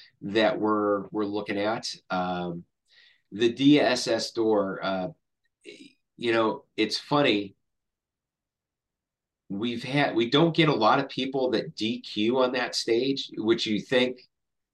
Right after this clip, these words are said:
you might get for people muzzling their hands when they open the door. We usually get maybe two or three, but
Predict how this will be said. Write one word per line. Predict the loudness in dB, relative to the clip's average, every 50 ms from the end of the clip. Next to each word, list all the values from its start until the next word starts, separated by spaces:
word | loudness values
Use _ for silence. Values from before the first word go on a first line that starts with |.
| _ _ _ _ _ _ _ _ -6
you | -2 -2
might | 0 2 2 2 0 0
get | 2 2 2 2 2 -2 -8 -16 -10 -8
for | -8 -6
people | -4 -4 -4 -2 -2 -2
muzzling | 0 2 2 2 2 2 2 2 2 0
their | 0 -2 -2
hands | -2 0 0 0 -2 -4 -6
when | -6 -4
they | -4 -2
open | -4 -4 -4 -4 -4
the | -2
door. | -2 0 0 0 0 -2 -2 -6 _ _ _ _ _ _ _ _ _ _ _ _ _ _ _ _ _ _ _ _ _ -4
We | 0 2 2
usually | 2 4 2 2 2 2 2 2 4
get | 4 2 2 0 -6 _ -4
maybe | 2 4 4 4 4 2 -2
two | -2 -2 -4 -2 -2 -2 -2
or | -2
three, | -4 -6 -6 -4 0 0 0 0 -2 -6 -12 _ _ _ _ _ _ _ _ _ _ _ _ _ _ _ _ _ _ _ -18
but | -10 -2 0 2 2 2 0 -2